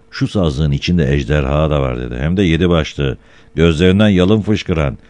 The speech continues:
Yedi tane başındaki her bir dili bin çatal. Gördüğü hiçbir adamı iflah etmemiş, almış götürmüş sarayına. Ama sen korkma, bir kere senin parmağında yüzük var. O ejderhalar böyle yüzüklere hiç yaklaşamazlar. Bir de,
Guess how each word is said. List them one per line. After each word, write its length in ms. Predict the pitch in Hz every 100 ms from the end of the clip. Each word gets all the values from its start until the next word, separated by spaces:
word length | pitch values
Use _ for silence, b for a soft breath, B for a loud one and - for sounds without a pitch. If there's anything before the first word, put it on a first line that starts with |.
| b -
Yedi 200 | 113 143
tane 340 | 151 143 139
başındaki 500 | 117 113 127 120 104
her 300 | 76 101 120
bir 200 | 117 101
dili 280 | 85 107 76
bin 180 | 82 101
çatal. 440 | - 82 73 62 - b b b -
Gördüğü 440 | 143 170 180 110
hiçbir 280 | 139 139 156
adamı 300 | 139 127 87
iflah 420 | 85 - 95 71
etmemiş, 420 | 95 82 76 62
almış 440 | - 123 127 120 80
götürmüş 480 | 104 101 87 107
sarayına. 540 | - 87 73 67 62 55 b b b b
Ama 220 | - 69 69
sen 260 | 76 76
korkma, 640 | - 73 85 87 78 71 62
bir 120 | 82
kere 220 | 95 90
senin 240 | 85 90
parmağında 460 | 90 92 92 98 95
yüzük 340 | 92 90 110
var. 200 | 98 82 80 b b
O 180 | - 110
ejderhalar 680 | 107 101 120 107 117 117 95
böyle 200 | 104 107
yüzüklere 540 | 101 98 113 113 110
hiç 140 | 117
yaklaşamazlar. 840 | 123 107 107 107 120 123 95 82 67 b b b b b
Bir 300 | - 73 110
de, 380 | 104 110 110 104